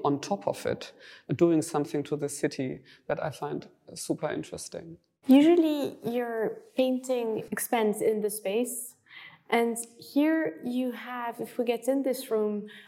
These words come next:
Speaker 2: on the contrary, you have created a black box with all the color concentrated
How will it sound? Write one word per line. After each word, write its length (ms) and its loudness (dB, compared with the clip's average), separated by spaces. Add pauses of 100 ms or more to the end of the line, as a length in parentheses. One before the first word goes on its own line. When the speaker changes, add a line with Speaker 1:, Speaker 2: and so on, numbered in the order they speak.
(100)
Speaker 2:
on 140 2
the 80 4
contrary, 600 0
you 220 -6
have 260 -12
created 460 -2
a 60 2
black 440 -4
box 520 -2 (340)
with 240 2
all 340 2
the 120 -6
color 720 -6
concentrated 960 0